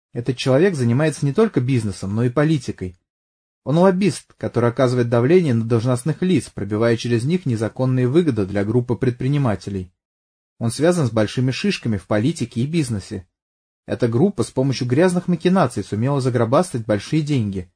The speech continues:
огромные деньги. Но они боятся разоблачений. Чтобы замести следы, эти типы стремятся вкладывать свои грязные деньги в какое-нибудь законное предприятие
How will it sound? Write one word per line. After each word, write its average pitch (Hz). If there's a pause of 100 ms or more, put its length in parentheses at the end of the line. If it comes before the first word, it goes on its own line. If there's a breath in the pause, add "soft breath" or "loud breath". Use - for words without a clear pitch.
(300)
огромные 120
деньги. 101 (640)
Но 113
они 156
боятся 160
разоблачений. 139 (500)
Чтобы 131
замести 147
следы, 165
эти 117
типы 180
стремятся 151
вкладывать 160
свои 117
грязные 131
деньги 143
в -
какое-нибудь 156
законное 143
предприятие 127